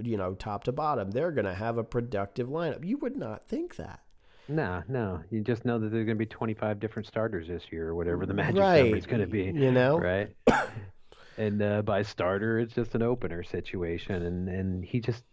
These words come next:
Speaker 2: he's, he's playing the numbers. He's playing the analytics. He's going with the matchups. He's doing everything that he can to eke out every game. I, I don't even know what their run differential is. It seems like their run differential is probably, like,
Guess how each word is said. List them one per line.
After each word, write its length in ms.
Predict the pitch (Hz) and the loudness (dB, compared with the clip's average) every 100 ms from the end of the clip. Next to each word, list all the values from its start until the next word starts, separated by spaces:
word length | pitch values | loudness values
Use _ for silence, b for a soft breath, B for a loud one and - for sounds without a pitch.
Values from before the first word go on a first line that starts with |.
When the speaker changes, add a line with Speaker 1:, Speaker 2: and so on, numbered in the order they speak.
| - | -2
Speaker 2:
he's, 220 | 113 110 - _ | 0 -2 -8 _
he's 260 | 113 117 113 | 0 2 0
playing 320 | - 131 131 | -2 0 2
the 60 | 131 | 2
numbers. 440 | 131 127 87 82 | 0 0 -2 -4
He's 200 | 87 - | -8 -10
playing 340 | - 95 110 | -10 -4 0
the 80 | 107 | 2
analytics. 540 | 110 110 104 98 82 - | 2 2 0 0 -2 -6
He's 240 | - 90 - | -8 -8 -6
going 360 | - 104 117 117 | 0 2 2 2
with 160 | 104 104 | 0 -2
the 60 | |
matchups. 680 | 98 92 92 - 98 78 - | -2 -2 -2 -2 -4 -4 -6
He's 200 | 92 90 | -6 -4
doing 320 | - 104 101 - | -2 0 0 0
everything 420 | 104 113 113 113 | 0 0 2 2
that 80 | 107 | 2
he 80 | 104 | 2
can 380 | - 95 95 92 B B - | 0 0 0 -4 B B -18
to 140 | - 92 - | -16 -16 -4
eke 220 | 127 117 | 0 2
out 220 | 117 101 - | 2 0 0
every 320 | 113 107 113 | -2 0 0
game. 420 | 104 107 98 87 82 b b b | 0 0 0 -2 -6 b b b
I, 140 | - 101 98 - B B B B | -4 -4 -6 -16 B B B B
I 60 | - | -2
don't 360 | 110 107 127 127 | 0 0 2 4
even 120 | 123 | 4
know 100 | 117 | 4
what 120 | 110 | 2
their 120 | 110 | 2
run 240 | 95 104 104 | 2 2 2
differential 580 | 98 - 87 85 82 | -2 -4 -8 -6 -6
is. 160 | 82 85 | -4 -6
It 100 | 90 | -6
seems 240 | - 117 | -2 0
like 100 | 117 | 0
their 100 | 113 | 0
run 160 | 101 104 | 0 2
differential 480 | 104 - 104 101 92 | 0 -2 -4 -4 -6
is 60 | |
probably, 300 | - 107 95 | -6 -4 -2
like, 140 | 95 | -2